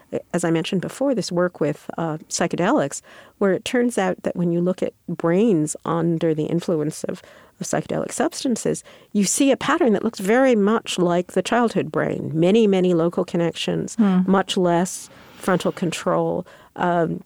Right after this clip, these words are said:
Speaker 1: much more plasticity, much more flexibility.
Speaker 2: Right.
Speaker 1: Um, and the therapeutic uses of those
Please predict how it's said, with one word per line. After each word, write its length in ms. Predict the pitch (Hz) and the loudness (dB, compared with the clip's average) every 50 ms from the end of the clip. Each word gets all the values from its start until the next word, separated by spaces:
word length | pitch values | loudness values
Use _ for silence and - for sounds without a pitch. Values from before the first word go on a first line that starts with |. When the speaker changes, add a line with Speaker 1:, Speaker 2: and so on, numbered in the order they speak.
| - - | -8 -2
Speaker 1:
much 320 | - 185 180 - - - - | 0 2 2 2 0 0 0
more 300 | 208 185 175 170 165 - _ _ _ | 2 2 2 2 0 -4 _ _ _
plasticity, 720 | - - - 175 - - - 214 - - 247 247 254 247 | -10 -6 -6 -4 -4 -2 -2 -2 0 0 0 2 2 2
much 260 | 214 - - - - | 0 0 -2 -4 -2
more 140 | 190 185 175 | -2 -2 -2
flexibility. 720 | 175 - - 175 175 - - 180 175 165 175 180 277 220 202 | -2 -2 -4 -6 -4 -4 -6 -4 -2 0 0 2 2 2 2
Speaker 2:
Right. 280 | 190 185 190 202 208 214 - - - - | 2 0 0 -2 -4 -6 -8 -16 -12 -6
Speaker 1:
Um, 380 | - 175 170 170 175 170 - _ _ - - | -4 -2 -2 0 -2 -4 -4 _ _ -6 0
and 240 | 196 196 180 175 180 | 2 4 4 6 4
the 80 | 180 | 4
therapeutic 720 | 170 - - 226 208 208 190 185 - - 214 190 196 185 - | 2 0 2 2 4 4 2 0 0 0 2 2 0 0 0
uses 540 | 190 202 233 285 - - 254 190 175 - - | 2 2 4 2 2 2 2 2 2 2 -2
of 140 | 160 165 - | -4 -2 0
those 420 | - 170 170 165 160 - - - | 0 2 2 2 2 0 -6 -14